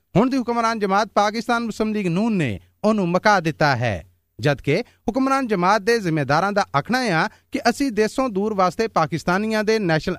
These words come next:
ਅਸੈਂਬਲੀ ਦੇ ਵਿੱਚ ਖਾਸ ਸੀਟਾਂ ਦੇ ਉੱਤੇ ਆਉਣ ਦਾ ਕੋਟਾ ਤੈਅ ਕਰਨ ਡਏ ਆ। ਪਾਕਿਸਤਾਨ ਭਰ ਦੇ ਵਿੱਚ ਬਾਰਾਂ ਤੋਂ ਲੈ ਕੇ ਅਠਾਰਾਂ ਘੰਟੇ ਤੀਕਰ ਬਿਜਲੀ ਦੀ ਬੰਦਸ਼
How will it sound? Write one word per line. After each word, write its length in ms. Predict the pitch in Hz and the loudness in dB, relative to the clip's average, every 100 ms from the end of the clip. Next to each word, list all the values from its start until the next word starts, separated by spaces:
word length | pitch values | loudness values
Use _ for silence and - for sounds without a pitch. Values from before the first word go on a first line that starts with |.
| 143 | -2
ਅਸੈਂਬਲੀ 360 | - 185 226 | 0 0 0
ਦੇ 80 | 214 | 0
ਵਿੱਚ 260 | 180 175 - _ _ | 0 -2 -4 _ _
ਖਾਸ 280 | - 214 247 | 4 4 2
ਸੀਟਾਂ 360 | - 214 220 214 | -2 -2 0 -2
ਦੇ 120 | 208 175 | -2 -4
ਉੱਤੇ 220 | 156 190 - | -2 -2 0
ਆਉਣ 180 | 170 180 | -2 0
ਦਾ 120 | 185 | -2
ਕੋਟਾ 560 | - 165 165 196 151 104 _ _ - | 0 -2 2 2 2 0 _ _ 2
ਤੈਅ 180 | 220 | 2
ਕਰਨ 300 | 185 175 151 | 4 2 2
ਡਏ 260 | 143 143 135 | 2 2 2
ਆ। 180 | 113 80 - _ _ _ _ _ _ _ _ _ _ _ - | 0 -2 -10 _ _ _ _ _ _ _ _ _ _ _ 2
ਪਾਕਿਸਤਾਨ 560 | 196 240 269 254 262 | 4 2 0 0 0
ਭਰ 220 | 262 226 170 | 2 2 2
ਦੇ 100 | 214 | 2
ਵਿੱਚ 220 | 220 - | 0 0
ਬਾਰਾਂ 400 | 135 165 226 226 | 2 4 4 2
ਤੋਂ 160 | 233 | 2
ਲੈ 260 | 202 151 160 | 4 2 2
ਕੇ 180 | 185 202 170 | 0 0 0
ਅਠਾਰਾਂ 380 | 180 214 226 220 190 | 2 2 0 -2 -2
ਘੰਟੇ 280 | 135 175 | 0 0
ਤੀਕਰ 440 | 165 220 - 139 117 | -2 -2 0 0 0
ਬਿਜਲੀ 440 | 131 214 220 254 | -2 -2 -2 -4
ਦੀ 160 | 214 240 | -2 -2
ਬੰਦਸ਼ 540 | 151 175 214 170 - | 0 0 2 0 -2